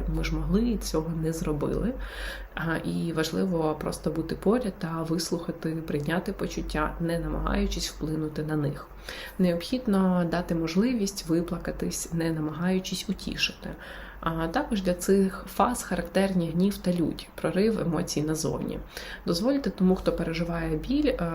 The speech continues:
втрати, злитись. Цей стан також важливо прожити, щоб звільнитись від нього.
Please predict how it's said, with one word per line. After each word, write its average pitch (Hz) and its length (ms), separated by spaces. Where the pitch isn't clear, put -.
втрати, 220 440
злитись. 156 540
Цей 226 280
стан 202 360
також 175 340
важливо 156 420
прожити, 165 560
щоб 151 240
звільнитись 175 540
від 180 180
нього. 143 340